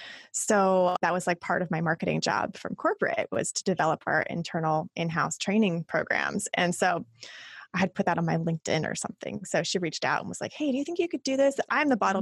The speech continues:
Speaker 1: bottleneck of my business. I need, I need somebody to do this for me, and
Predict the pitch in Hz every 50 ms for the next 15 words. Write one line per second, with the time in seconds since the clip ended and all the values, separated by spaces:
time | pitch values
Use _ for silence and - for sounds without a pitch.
0 | 185 180 180 - 170 170 170 170 - 165 165 - 165 165 165 165 175 - - 415
1 | - - - - - _ _ _ _ _ _ _ _ _ _ _ - 226 262 269
2 | 254 226 196 - - 247 269 254 240 - 233 208 202 196 185 - 185 160 175 170
3 | 160 160 - - - 151 160 165 165 165 156 156 - - - 160 165 190